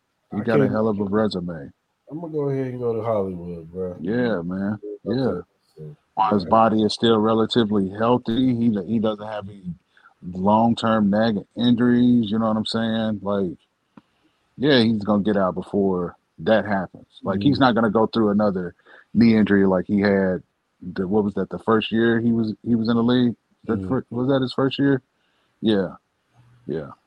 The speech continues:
Speaker 1: 'Cause that one was a bitch for him to come back from.
Speaker 2: Yeah.
Speaker 1: You know what I mean?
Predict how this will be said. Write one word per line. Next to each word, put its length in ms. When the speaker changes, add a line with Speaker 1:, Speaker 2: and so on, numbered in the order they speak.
Speaker 1:
'Cause 160
that 200
one 140
was 160
a 40
bitch 260
for 120
him 120
to 80
come 260
back 320
from. 320
Speaker 2:
Yeah. 380
Speaker 1:
You 140
know 100
what 80
I 60
mean? 420